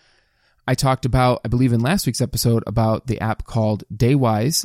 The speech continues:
and this is an app that I use on Android to help control my notifications, but there's a whole bunch of ways to control notifications.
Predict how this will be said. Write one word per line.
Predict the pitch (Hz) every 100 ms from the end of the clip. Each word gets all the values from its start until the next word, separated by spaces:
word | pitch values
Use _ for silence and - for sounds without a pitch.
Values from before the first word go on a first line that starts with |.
| -
and | 117 117 117 113
this | 120 123
is | 117
an | 117
app | 117 113 -
that | 110
I |
use | 107 113 110
on | 110
Android | 135 131 113
to | 110
help | 113 -
control | - 101 - 165
my | 165
notifications, | 120 113 - - 107 - -
but | 127
there's | 131
a | 127
whole | 170 175
bunch | 131 143 151
of | 117
ways | 117 113 113
to | 123
control | - 113 - 120
notifications. | 117 110 117 - 107 113 107